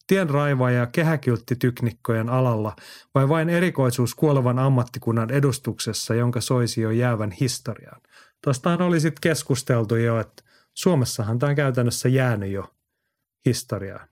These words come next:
No, ammattinyrkkeilystä vaikea sanoa, kun niitä iltoja on niin vähän tässä nähty. Mutta siis se surullinen uutinen – Elias Theodorou, tuf voittaja, U F C-ottelija, sit hän kunnostautui tasa-arvon nimissä. Hän oli Invicta-illoissa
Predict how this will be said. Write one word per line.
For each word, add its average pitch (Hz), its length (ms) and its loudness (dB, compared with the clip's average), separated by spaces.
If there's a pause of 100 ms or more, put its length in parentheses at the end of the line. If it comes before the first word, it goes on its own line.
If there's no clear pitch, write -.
(120)
No, 143 140 2
ammattinyrkkeilystä 147 760 0
vaikea 127 300 2
sanoa, 123 240 2
kun 120 200 -2
niitä 120 260 -2
iltoja 113 360 0
on 113 120 0
niin 113 200 -2
vähän 117 300 0
tässä - 260 -8 (560)
nähty. 147 320 0
Mutta 170 340 2
siis 180 220 0
se 202 100 4
surullinen 170 500 4
uutinen – 151 580 2 (600)
Elias 185 300 2
Theodorou, 143 720 2 (400)
tuf 220 180 4 (140)
voittaja, 160 680 0 (680)
U 156 160 2
F 143 40 -6
C-ottelija, 139 680 0
sit 143 200 -2
hän 143 280 2 (500)
kunnostautui 147 880 2 (160)
tasa-arvon 135 640 2
nimissä. 120 340 0
Hän 139 120 4
oli 180 240 2
Invicta-illoissa 117 960 0